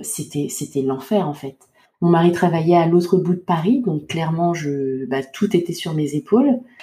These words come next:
Et je trouve que tu mets les gens dans ce genre d'environnement-là,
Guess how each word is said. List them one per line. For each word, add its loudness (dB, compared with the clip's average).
Et 4
je -4
trouve -6
que 2
tu -2
mets 4
les 4
gens -2
dans -8
ce -8
genre 2
d'environnement-là, -2